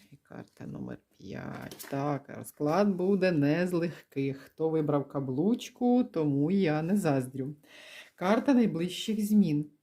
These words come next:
Звернути свою увагу, карта ніжчих, звернути свою увагу на своє, на свій матеріальний стан. Якісь, е, будуть, е, надходити події у ваше життя, які можуть призвести до того, що ви будете в скруті.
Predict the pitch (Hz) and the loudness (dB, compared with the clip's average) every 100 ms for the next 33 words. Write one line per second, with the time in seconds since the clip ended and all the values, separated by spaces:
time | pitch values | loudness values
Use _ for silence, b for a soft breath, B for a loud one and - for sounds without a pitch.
0 | B B B B 160 156 165 170 220 247 | B B B B -8 2 4 6 6 4
1 | 214 - 175 165 156 139 139 127 131 139 | 0 -2 -2 -2 -2 0 2 2 0 2
2 | 240 254 - _ _ _ _ _ _ _ | 2 0 -10 _ _ _ _ _ _ _
3 | _ _ 131 151 127 131 143 139 135 - | _ _ -6 -2 -2 0 0 0 -2 -10
4 | - _ B B _ 143 160 170 208 208 | -14 _ B B _ -2 -2 -2 -4 0
5 | 196 180 139 139 165 180 170 - 143 147 | 2 2 2 2 0 -2 -2 0 2 2
6 | 156 147 147 - 156 170 170 156 139 147 | 2 0 -2 -2 -4 -2 0 0 2 2
7 | 180 - - 156 151 180 _ _ _ b | 0 -6 -8 -6 -4 -6 _ _ _ b
8 | b b b b b 147 156 185 202 208 | b b b b b -4 -2 2 2 2
9 | 208 190 170 156 185 185 - - 160 160 | 4 4 4 2 0 -2 -6 -8 -6 -2
10 | 156 156 151 151 - 151 160 151 - 180 | 0 2 0 -2 -6 -6 -4 -6 -6 -4
11 | 170 175 165 160 147 - - 143 180 139 | -4 -4 -2 -2 -4 -10 -12 -6 -4 -2
12 | 139 139 160 180 185 208 214 214 - 226 | 0 0 0 -2 -2 0 0 -2 -6 -4
13 | - 147 151 151 - 170 202 208 - 170 | 0 2 2 0 -8 -2 0 0 -4 -4
14 | 156 151 165 151 151 151 170 - 170 147 | -4 -4 -4 -4 0 2 2 -2 -4 0
15 | 147 151 180 - - 214 190 - 185 185 | 2 2 -2 -8 -4 0 0 0 -10 -10